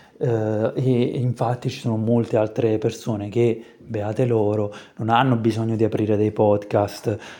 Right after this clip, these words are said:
<laughs> per, eh, tra virgolette, mm, sentirsi,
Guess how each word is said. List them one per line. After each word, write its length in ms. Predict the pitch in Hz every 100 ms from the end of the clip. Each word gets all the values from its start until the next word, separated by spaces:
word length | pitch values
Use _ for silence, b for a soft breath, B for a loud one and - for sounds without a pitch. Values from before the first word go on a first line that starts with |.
| B
<laughs> 400 | - 180 156 151
per, 440 | 151 139 131 117 123 120 170 170 B -
eh, 840 | 147 120 110 107 110 - - - -
tra 140 | 131
virgolette, 960 | 120 123 127 117 120 120 - 117 110 -
mm, 680 | 139 117 113 110 107 107 110 104
sentirsi, 1120 | - 135 123 127 123 123 123 - 131 117 113